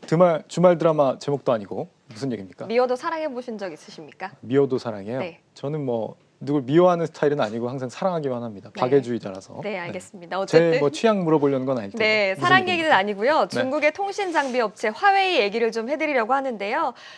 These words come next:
Speaker 2: 화웨이 회장이 지난 유월에 한 연설 내용이 뒤늦게 좀 알려져서 화제가 됐습니다.
Speaker 1: 네.
Speaker 2: 연설 내용을 좀 한마디로 표현을 하면 미국의 봉쇄에 따른 고통을 호소하면서도 여전히 미국에게는 배워야 할 것이 많다. 그러니까 미워도 사랑한다. 뭐 이런 내용들이었습니다.
Speaker 1: 음, 그토록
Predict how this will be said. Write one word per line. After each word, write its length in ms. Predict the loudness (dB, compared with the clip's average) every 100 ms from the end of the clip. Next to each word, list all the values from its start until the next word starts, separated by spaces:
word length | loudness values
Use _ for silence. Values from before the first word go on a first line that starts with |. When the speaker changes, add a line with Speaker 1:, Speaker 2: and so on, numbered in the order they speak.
| -4
Speaker 2:
화웨이 280 | 2 4 4
회장이 440 | 2 2 2 0 -6
지난 400 | -2 0 0 -2
유월에 340 | -2 0 2
한 180 | 0 0
연설 340 | -4 -4 -4
내용이 300 | -2 -2 -4
뒤늦게 720 | -6 -6 -6 -6 -2 -2 0 -2
좀 120 | -2
알려져서 460 | -2 -4 -6 -10
화제가 380 | -8 -4 0 -2
됐습니다. 680 | -2 -8 -12 -14 -8 -8 -8 -10 -8
Speaker 1:
네. 80 | -2
Speaker 2:
연설 400 | 0 0 0 2
내용을 340 | 2 2 -2
좀 120 | -6 -8
한마디로 520 | -4 0 0 0 -4
표현을 380 | -6 -6 -4 -6
하면 400 | -2 -2 -2 -6
미국의 340 | -6 -4 -4
봉쇄에 480 | -4 -6 -4 -2 -2
따른 300 | 0 -2 -4
고통을 400 | -10 -8 -6 -6
호소하면서도 880 | -6 -4 -2 -4 -4 -6 -4 -2 -4 -8 -8 -4
여전히 260 | -2 -4
미국에게는 500 | -4 -4 -2 -2 -2
배워야 320 | -4 -2 2
할 120 | 0 -2
것이 260 | -6 -6
많다. 540 | -4 -4 -6 -4 -4 -4
그러니까 500 | -6 -6 4 6 6 0 -4
미워도 340 | 2 4 4
사랑한다. 560 | 0 4 4 4 0 0
뭐 140 | 0
이런 240 | -2 -2 -2
내용들이었습니다. 800 | -4 -4 -6 -8 -10 -16 -10 -10
Speaker 1:
음, 260 | -10 -16 -14
그토록 480 | -8 0 0 0